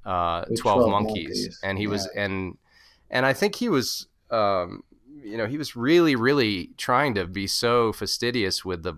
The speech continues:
Speaker 1: with the money with this film. And,
Speaker 2: Right.
Speaker 1: and, uh, and he did a lot with a little. I mean, it, it, it's
Speaker 2: Yeah.
Speaker 1: in some ways, when I look at just these,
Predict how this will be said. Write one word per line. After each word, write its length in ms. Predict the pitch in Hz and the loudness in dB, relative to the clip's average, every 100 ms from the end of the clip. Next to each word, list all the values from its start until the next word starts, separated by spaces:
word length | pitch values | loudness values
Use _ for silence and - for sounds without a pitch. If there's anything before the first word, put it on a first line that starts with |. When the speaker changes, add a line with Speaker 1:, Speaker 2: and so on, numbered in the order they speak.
| - | -6
Speaker 1:
with 180 | 98 | -8
the 80 | 85 | -4
money 400 | 90 98 143 104 | -2 0 2 0
with 240 | 87 85 78 | -2 -6 -6
this 220 | 82 - | -8 -6
film. 440 | 90 85 85 85 85 | -4 -4 -4 -6 -2
And, 100 | 110 | 4
Speaker 2:
Right. 360 | 123 123 85 - _ _ _ _ _ | 6 6 0 -6 _ _ _ _ _
Speaker 1:
and, 300 | - 92 95 | -4 -2 0
uh, 440 | 92 92 90 87 - - | 0 2 2 2 -2 -2
and 140 | 127 | -2
he 100 | 131 | 0
did 180 | 135 151 | 2 4
a 60 | 135 | 4
lot 300 | 117 113 110 | 6 6 4
with 100 | 104 | 0
a 60 | |
little. 380 | 92 104 92 78 | 0 0 0 0
I 40 | 87 | 0
mean, 200 | 104 107 | 0 -2
it, 100 | - | -2
it, 160 | 117 92 | -6 -4
it's 140 | 120 | 0
Speaker 2:
Yeah. 80 | 117 | 0
Speaker 1:
in 40 | 117 | 2
some 360 | - 175 170 | 4 4 4
ways, 640 | 139 123 113 98 90 - - - - - - | 4 4 4 2 0 -2 -6 -14 -20 -20 -8
when 160 | 107 110 | 0 2
I 80 | 107 | 2
look 440 | 113 123 143 143 | 2 4 4 4
at 120 | 113 95 | -2 0
just 300 | 107 - - | -2 -2 0
these, 520 | 101 95 87 - - | 0 0 -2 -4 -4